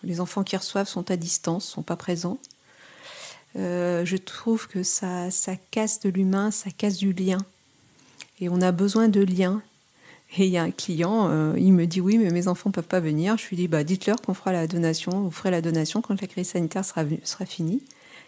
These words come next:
Et finalement, ils ont tous trouvé le temps, tous les trois, ils sont venus. Et, euh, il y a quand, c'est quand même un moment très solennel. Euh, je veux dire, il faut pas oublier que la, le donateur, la personne qui donne, se dépouille.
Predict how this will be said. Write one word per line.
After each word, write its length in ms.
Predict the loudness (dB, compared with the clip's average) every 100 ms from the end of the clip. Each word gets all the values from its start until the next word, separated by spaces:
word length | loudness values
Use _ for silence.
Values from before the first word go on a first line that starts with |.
| -2
Et 60 |
finalement, 560 | 4 8 8 6 4 4
ils 120 | 4
ont 60 | 2
tous 180 | -2
trouvé 200 | 0 2
le 80 | 2
temps, 240 | 0 -2 0
tous 100 | 0
les 100 | 0
trois, 220 | 0 0
ils 80 | 2
sont 160 | 2
venus. 220 | 4 2 0 -8 -20 -20 -20 -20 -20 -20 -20 -8
Et, 280 | -2 0 0
euh, 100 | 0
il 60 |
y 60 | 0
a 60 | 0
quand, 180 | 0 -2
c'est 200 | -4 -2
quand 140 | 0
même 160 | 2 4
un 160 | 4
moment 280 | 4 4 2
très 220 | 0 -2 -2
solennel. 840 | -2 -2 0 2 4 2 2 -2 -8 -20 -20 -20 -20 -20 _ -10 -10 -4
Euh, 160 | -2 -2
je 100 | 0
veux 80 | -2
dire, 160 | -2 -4
il 80 | -4
faut 120 | -4
pas 160 | 2 4
oublier 320 | 4 2 0
que 140 | 0
la, 300 | -2 0 0
le 140 | 0 0
donateur, 580 | -2 -2 0 2 4 2
la 140 | 0
personne 360 | -4 -4 -4 -4
qui 160 | -2
donne, 220 | 4 6
se 160 | 6 4
dépouille. 720 | -2 -2 -2 2 6 6 4